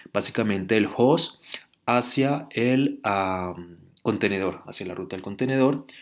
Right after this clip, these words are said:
Decimos que se mapee por el puerto cuatro, cuatro, cuatro noventa y uno sesenta, el puerto ochenta ochenta. ¿Por qué? Porque ese es el puerto por el cual, el cual estamos expo-, es, por el cual, eh, exponemos nuestro servidor.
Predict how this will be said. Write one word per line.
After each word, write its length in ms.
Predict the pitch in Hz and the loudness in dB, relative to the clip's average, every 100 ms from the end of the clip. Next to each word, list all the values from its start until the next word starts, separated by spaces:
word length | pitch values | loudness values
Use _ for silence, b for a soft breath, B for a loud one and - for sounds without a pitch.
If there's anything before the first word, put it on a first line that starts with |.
| B B | B B
Decimos 400 | - - 95 95 | -12 -8 -6 -6
que 140 | - 101 | -4 -4
se 80 | 104 | -2
mapee 340 | 95 95 90 | -2 -2 -4
por 160 | 92 104 | -2 -2
el 120 | 95 | -2
puerto 400 | - 92 - 92 | -4 -6 -6 -10
cuatro, 240 | - 104 104 98 95 92 | -8 -8 -6 -8 -10 -12
cuatro, 380 | - 101 101 - _ | -12 -10 -8 -10 _
cuatro 260 | 110 110 117 | -6 -4 -4
noventa 240 | 120 117 | -2 -2
y 40 | |
uno 100 | 104 | -4
sesenta, 540 | 107 110 117 123 156 165 | -4 -2 0 0 -2 -4
el 120 | 175 | -6
puerto 260 | - 92 101 | -8 -8 -6
ochenta 260 | - 113 | -6 -4
ochenta. 440 | 120 123 113 139 - - - | -2 -2 -4 -8 -12 -16 -12
¿Por 160 | 92 | -10
qué? 260 | - 143 160 - | -6 -6 -8 -10
Porque 600 | - 117 - - 123 123 117 | -2 0 -2 -6 -4 -4 -4
ese 320 | 98 - 95 | -8 -8 -8
es 60 | 95 | -10
el 140 | 95 | -10
puerto 360 | - 95 87 87 | -8 -8 -8 -12
por 180 | 95 | -10
el 60 | 92 | -10
cual, 220 | - 95 - | -12 -18 -18
el 140 | - | -16
cual 120 | 87 | -12
estamos 340 | 90 - 87 98 | -10 -10 -10 -12
expo-, 360 | - - 95 92 | -12 -14 -14 -12
es, 320 | 107 92 - _ _ - B B B | -12 -12 -16 _ _ -8 B B B
por 100 | - | -14
el 60 | - | -8
cual, 320 | 98 95 95 | -2 -2 -2
eh, 400 | 104 101 101 - - B B | -2 -2 -4 -6 -14 B B
exponemos 540 | 87 - 95 87 90 98 | -10 -6 -6 -6 -6 -2
nuestro 320 | 107 104 104 | 0 0 -2
servidor. 760 | 107 104 110 127 123 131 160 | -2 -2 2 4 4 4 0